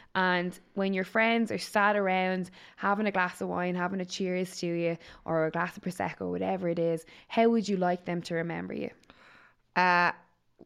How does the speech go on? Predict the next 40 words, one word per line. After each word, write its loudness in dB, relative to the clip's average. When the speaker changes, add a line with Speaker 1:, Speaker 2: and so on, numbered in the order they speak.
Speaker 2:
I 2
think, -6
what 0
was -6
the -20
first -6
bit? -6
Speaker 1:
What -2
was -4
the -8
first -4
bit? -4
Speaker 2:
Uh, 0
when 2
you 0
die, 4
are 8
Speaker 1:
Are 8
Speaker 2:
you 6
Speaker 1:
you 8
Speaker 2:
happy 8
with 10
Speaker 1:
happy? 8
Speaker 2:
what 8
Speaker 1:
Are 8
Speaker 2:
you've 6
Speaker 1:
you 6
Speaker 2:
done? 8
Speaker 1:
happy? 2
Yeah, 6
are 6
you 4
Speaker 2:
Uh, 6
Speaker 1:
fulfilled 4
with -2
what 2
you've -6
done 0
so 0
far? -4